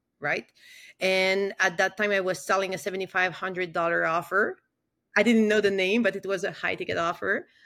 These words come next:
already. And I was sure nobody would buy. And anyway, I'm trying this, we'll see. And if I get at least four clients, then I will record the program. You know, it was a f-, a program for photo retouchers at that time.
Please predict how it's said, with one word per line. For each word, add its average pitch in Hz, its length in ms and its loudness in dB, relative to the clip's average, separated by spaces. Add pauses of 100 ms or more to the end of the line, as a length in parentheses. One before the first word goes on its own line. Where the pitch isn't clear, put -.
(140)
already. 180 600 -2
And 190 280 2
I 202 80 4
was 240 200 4
sure 349 280 4
nobody 220 340 2
would 269 200 0
buy. 339 240 10
And 262 320 6
anyway, 262 340 2
I'm 240 160 6
trying 254 260 0
this, 247 380 4 (180)
we'll 269 200 2
see. 233 480 0
And 208 240 2
if 269 180 2
I 247 120 6
get 240 260 0
at 202 200 4
least 247 360 -2
four 226 180 -2
clients, 214 640 -2
then 208 240 4
I 214 60 4
will 208 220 0
record 185 640 -6 (240)
the 190 80 -12
program. 170 460 -8 (140)
You 180 100 -8
know, 190 240 -4 (300)
it 202 160 -6
was 208 180 2
a 208 40 4
f-, - 180 -8 (100)
a 196 160 -2
program 202 460 -2
for 185 400 -4
photo 196 240 -6
retouchers 180 680 -10
at 180 80 -8
that 165 160 -10
time. 175 300 -10